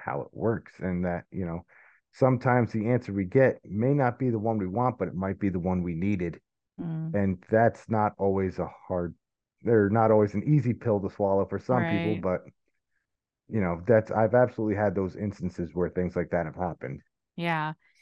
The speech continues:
Speaker 2: Yeah. And so, like, in, in what ways <clears throat> do you, like,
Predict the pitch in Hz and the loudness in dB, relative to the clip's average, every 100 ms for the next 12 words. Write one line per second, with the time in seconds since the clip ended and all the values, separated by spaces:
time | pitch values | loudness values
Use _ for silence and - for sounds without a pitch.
0 | _ - 190 165 - 214 202 214 190 185 | _ 2 4 4 2 -2 0 2 4 2
1 | 175 - 156 214 214 - 190 220 269 349 | 0 -8 -8 -8 -8 -14 -12 -4 -2 0
2 | 311 240 202 - 220 185 190 175 165 - | 2 6 6 4 4 2 4 2 -2 -8
3 | - 254 233 175 - - _ _ _ _ | -2 2 4 2 -6 -20 _ _ _ _
4 | _ _ 220 226 214 208 208 196 190 185 | _ _ 2 4 6 6 8 10 8 6
5 | 180 170 - | 4 0 -2